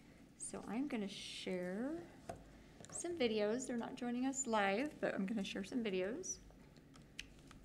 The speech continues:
Um, and, but they're all watching, so they all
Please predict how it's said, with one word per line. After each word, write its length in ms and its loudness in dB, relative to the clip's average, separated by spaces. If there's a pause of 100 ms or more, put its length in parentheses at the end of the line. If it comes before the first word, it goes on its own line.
(760)
Um, 340 8 (480)
and, 200 8
but 120 12
they're 120 12
all 180 12
watching, 520 8
so 420 6
they 100 4
all 400 6